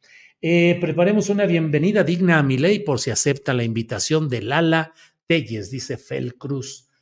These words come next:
Ofelia del Sinore, en su libro La Casa Su-, Sucia, la doctora Muna Dora Buchaín demuestra que este gobierno solo prolongó las mismas prácticas corruptas de siempre.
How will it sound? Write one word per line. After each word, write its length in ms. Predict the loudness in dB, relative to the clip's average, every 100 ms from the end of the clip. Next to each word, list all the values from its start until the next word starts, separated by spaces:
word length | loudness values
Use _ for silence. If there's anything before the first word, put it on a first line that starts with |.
| _ -12
Ofelia 380 | -6 -2 0
del 220 | 2 0 -2
Sinore, 600 | -4 -4 -2 0 -2 -8 -20 _
en 120 | -4
su 140 | -2 0
libro 240 | -2 0
La 160 | -2 -4
Casa 240 | -4 -4
Su-, 300 | -4 -2 -2
Sucia, 800 | -2 -10 -4 2 2 4 0 0 -10 -20 -6
la 120 | 0
doctora 560 | 0 0 0 2 2 0
Muna 520 | 2 4 4 2 -2 -6
Dora 420 | -2 -2 -2 -8
Buchaín 720 | -14 -10 -8 -4 -2 -2 -4 -10 -20 -4
demuestra 540 | 0 2 2 0 -4 -4
que 80 |
este 160 | -6 -4
gobierno 420 | -4 -2 -2 -4
solo 300 | -4 -2 -2
prolongó 440 | -4 -4 -4 -4 -2
las 200 | -4 -4
mismas 400 | -6 -4 -6 -8
prácticas 760 | -8 -8 -8 -8 -4 -4 -6 _ -20 _
corruptas 680 | -4 -2 -2 -6 -6 -6 -4
de 220 | -4 -4 -6
siempre. 1000 | -10 -6 -4 -4 -6 -12 -14 -10 -10